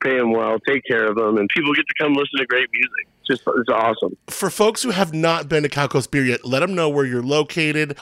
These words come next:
Speaker 2: uh, what kind of things throughout the week, the hours, how can we be a part?
Speaker 1: We're at thirteen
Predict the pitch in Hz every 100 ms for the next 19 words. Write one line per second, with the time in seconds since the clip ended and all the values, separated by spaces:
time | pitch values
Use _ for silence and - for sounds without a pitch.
0 | - 131 143 - 139 123 147 143 135 -
1 | 143 123 117 110 170 170 - 135 - 143
2 | 147 143 143 139 147 156 165 160 147 131
3 | 135 127 123 123 - _ - 131 151 180
4 | 165 - 170 170 185 185